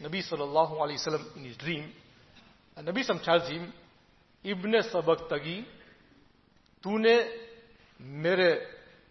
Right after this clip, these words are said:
وارث کا اکرام کیا، قیامت کے روز میں تو اس کا، اس کا اثر، تو اس کا اجر کو دیکھے گا۔" کہ Ibn Sabaktagi, son of Sabaktagi, you have respected and honored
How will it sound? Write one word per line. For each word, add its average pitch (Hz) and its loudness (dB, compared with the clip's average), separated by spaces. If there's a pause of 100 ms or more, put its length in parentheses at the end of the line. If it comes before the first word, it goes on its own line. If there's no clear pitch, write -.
(300)
وارث 180 4
کا 185 4
اکرام 165 6 (120)
کیا، 151 -2 (640)
قیامت 220 2
کے 180 4
روز 156 2
میں 175 -4 (460)
تو 226 -4 (300)
اس 185 -8
کا، - 4
اس - 0
کا - 2
اثر، 226 6 (500)
تو 240 -6
اس 190 -12
کا 202 2
اجر 170 2
کو - -6
دیکھے 139 -2
گا۔" 95 -12 (2500)
کہ 185 6 (560)
Ibn 214 0
Sabaktagi, 180 4
son 247 6
of 175 4
Sabaktagi, 160 0 (920)
you 247 4
have 185 8
respected 175 0
and 160 2
honored 185 6